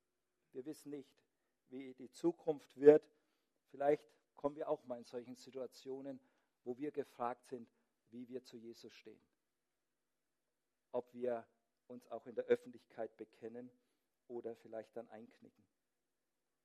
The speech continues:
„Wer kann sich mir widersetzen?“, hat Nebukadnezar gefragt. „Wer kann euch aus meiner Gewalt retten?“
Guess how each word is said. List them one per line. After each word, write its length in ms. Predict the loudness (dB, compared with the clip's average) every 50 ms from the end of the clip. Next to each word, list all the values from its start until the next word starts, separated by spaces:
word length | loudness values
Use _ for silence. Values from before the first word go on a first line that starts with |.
| _ _ _ _ _ _ _ _ _ _ _ _ _ _ _ _ _ _ _ _ _ _ _ _ _ _ _ _ _ _ _ _ _ _ _ _ _ _ _ _ _ _ _
„Wer 160 | 0 0 0
kann 200 | 0 -2 -8 -12
sich 220 | -12 -14 -16 -14 -14
mir 160 | -12 -12 -12 -10
widersetzen?“, 680 | -8 -10 -10 -6 -2 0 0 0 0 -4 -18 -16 -16
hat 140 | -16 -16 -14
Nebukadnezar 800 | -14 -14 -14 -16 -18 -18 -18 -16 -16 -16 -18 -16 -16 -16 -16
gefragt. 440 | -14 -16 -18 -18 -18 -20 -20 -20 -20 _ _ _ _ _ _ _ _ _ _ _ _ _ _ _ _ _ _ _ _ _ _ _ _ _ 2
„Wer 140 | 4 4 4
kann 240 | 2 0 -6 -4 0
euch 280 | 2 2 2 0 -2
aus 180 | -10 -10 -10 -10
meiner 300 | -10 -10 -8 -8 -8 -10
Gewalt 440 | -10 -10 -10 -6 -4 -4 -4 -6 -8
retten?“ 260 | -20 -20 -20 -20